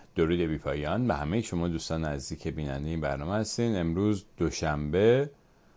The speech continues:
دوازده می دو هزار و بیست و پنج میلادی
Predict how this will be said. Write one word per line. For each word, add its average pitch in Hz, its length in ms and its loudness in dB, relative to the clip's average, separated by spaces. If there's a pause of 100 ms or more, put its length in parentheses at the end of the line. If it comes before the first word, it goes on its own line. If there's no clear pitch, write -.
(1080)
دوازده 90 600 6
می 90 440 2
دو 87 200 2
هزار 85 360 4
و 85 100 2
بیست 80 240 -6
و 76 60 -2
پنج 82 380 -2
میلادی 82 1000 0